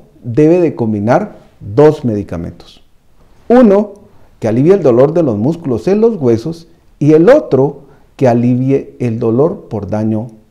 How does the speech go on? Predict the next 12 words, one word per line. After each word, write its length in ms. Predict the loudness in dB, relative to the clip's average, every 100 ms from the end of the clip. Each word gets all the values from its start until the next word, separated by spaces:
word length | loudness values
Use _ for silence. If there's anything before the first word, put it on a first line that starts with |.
| _
al 200 | -14 -12
nervio. 360 | -10 -12 -14 -18 -20 _ _ _ _ _ _ _ _ _ _ _ _ _
Como 240 | 0 2 4
por 120 | 4
ejemplo, 600 | 4 2 0 -2 -4 -12
diclofenaco, 800 | -4 -2 -2 -2 -2 -4 -4 -12 -16 _ _ _ -2
que 100 | 0
ayuda 380 | 4 4 4
a 40 | 2
disminuir 520 | 0 -4 -2 0 0
el 120 | 0
dolor 560 | 0 2 2 0 -4